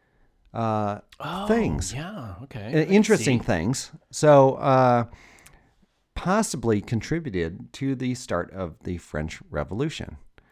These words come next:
Speaker 2: Oh.
Speaker 1: And the, the peasants eating a lot of rye
Speaker 2: Uh-huh.
Speaker 1: are out of their minds.
Speaker 2: Hallucinating.
Speaker 1: Yeah, at the
Speaker 2: Yeah.
Speaker 1: time. Um, also, it may have prevented the Russians from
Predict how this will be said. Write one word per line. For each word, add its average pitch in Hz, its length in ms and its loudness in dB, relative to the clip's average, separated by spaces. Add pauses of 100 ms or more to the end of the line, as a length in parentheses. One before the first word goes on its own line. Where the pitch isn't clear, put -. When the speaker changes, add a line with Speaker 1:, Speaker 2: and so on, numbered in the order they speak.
(640)
Speaker 2:
Oh. 95 60 -4 (340)
Speaker 1:
And 127 180 -8
the, 123 480 6 (320)
the 127 200 -2
peasants 131 800 -2
eating 113 280 -2
a 101 60 -2
lot 101 240 0
of 98 120 -4
rye 101 600 0
Speaker 2:
Uh-huh. 101 180 -6
Speaker 1:
are 107 580 -2
out 131 280 -2
of 107 240 -6
their 113 180 0
minds. 107 560 0
Speaker 2:
Hallucinating. 101 640 -6
Speaker 1:
Yeah, 117 500 -2
at 104 240 0
the 120 60 0
Speaker 2:
Yeah. 139 60 -6
Speaker 1:
time. 95 500 0 (560)
Um, 120 360 2
also, 135 600 2 (300)
it 147 60 0
may 190 120 8
have 214 160 6
prevented 135 720 0
the 113 180 4
Russians 113 560 0
from 101 540 -2